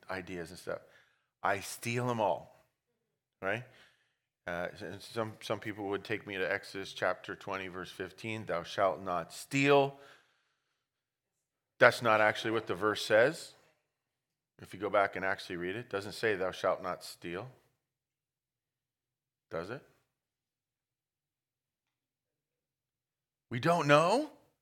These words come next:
That's what it says, folks. It says, "Thou shalt not steal." Okay? I'm not, I'm not stealing it. Don't, no, um,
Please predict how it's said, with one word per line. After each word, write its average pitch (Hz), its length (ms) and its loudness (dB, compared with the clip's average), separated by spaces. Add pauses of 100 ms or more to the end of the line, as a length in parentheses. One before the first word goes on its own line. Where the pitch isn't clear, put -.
(420)
That's 214 220 12
what 262 80 8
it 254 100 8
says, 240 320 12
folks. 170 480 12 (300)
It 156 120 6
says, 202 200 12
"Thou 190 160 12
shalt 185 180 10
not 196 160 12
steal." 202 420 10 (640)
Okay? 120 480 8
I'm 120 140 2
not, 147 260 4
I'm 135 160 2
not 147 180 2
stealing 165 320 6
it. 113 120 4
Don't, 143 240 4 (400)
no, 156 180 12
um, 131 420 12